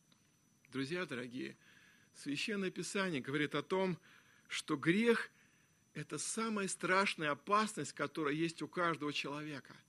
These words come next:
у меня и у тебя. Священное Писание говорит о том, что все мы грешники, все мы обречены не просто на страдания, на смерть, но на вечную погибель.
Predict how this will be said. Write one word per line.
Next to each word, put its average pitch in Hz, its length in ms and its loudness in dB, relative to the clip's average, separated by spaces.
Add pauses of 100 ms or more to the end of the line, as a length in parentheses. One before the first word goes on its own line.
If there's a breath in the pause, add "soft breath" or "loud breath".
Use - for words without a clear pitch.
(560)
у 143 60 -2
меня 151 340 2
и 151 60 0
у 151 100 0
тебя. 143 480 -4 (720 loud breath)
Священное 247 720 8
Писание 208 520 8
говорит 196 400 6
о 196 100 10
том, 277 260 4
что 214 180 6
все 285 380 6
мы 269 100 10
грешники, 220 800 6 (640 loud breath)
все 302 460 6
мы 262 120 12
обречены 247 840 10 (240 loud breath)
не 214 160 6
просто 311 500 8
на 214 220 8
страдания, 196 840 10
на 208 180 10
смерть, 214 520 10
но 190 100 10
на 214 200 10
вечную 202 600 6
погибель. 139 500 2